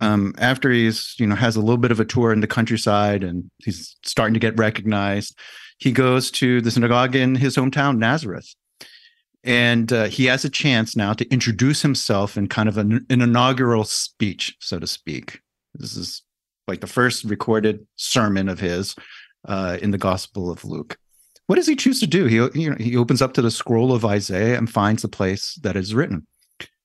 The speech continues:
"For the Spirit of the Lord has anointed me to proclaim good news." Oh, great.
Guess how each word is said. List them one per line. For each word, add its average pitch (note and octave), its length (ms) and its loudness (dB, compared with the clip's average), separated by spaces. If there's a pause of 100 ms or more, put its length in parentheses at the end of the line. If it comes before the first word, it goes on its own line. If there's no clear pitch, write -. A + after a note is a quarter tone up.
(140)
"For A#2 80 0
the G2+ 120 0
Spirit C3 520 2
of A2+ 140 -6
the G#2+ 80 0
Lord G2+ 300 0
has G2+ 160 -2
anointed G#2+ 500 0
me G2 160 0
to - 140 -8
proclaim G#2 480 -2
good A#2 240 2
news." G#2+ 480 -2 (800)
Oh, - 180 -10 (160)
great. - 380 -8